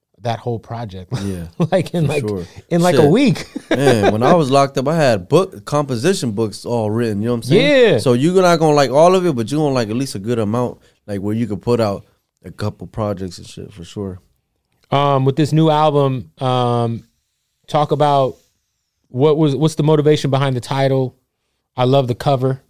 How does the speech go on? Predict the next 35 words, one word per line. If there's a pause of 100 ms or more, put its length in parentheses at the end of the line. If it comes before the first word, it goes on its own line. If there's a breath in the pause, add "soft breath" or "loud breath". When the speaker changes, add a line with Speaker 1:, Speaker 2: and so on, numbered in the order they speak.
(260)
Speaker 2:
From
Here
On
Out. (160)
Speaker 1:
From
Speaker 2:
Yeah.
Speaker 1:
Here
On
Out,
in,
in
the
cover,
I
think
there's
a
lot
of,
there's
gotta,
there's
a
lot
of
meaning
wrapped
up
in
that
cover
too.
Speaker 2:
Yeah,
it
is.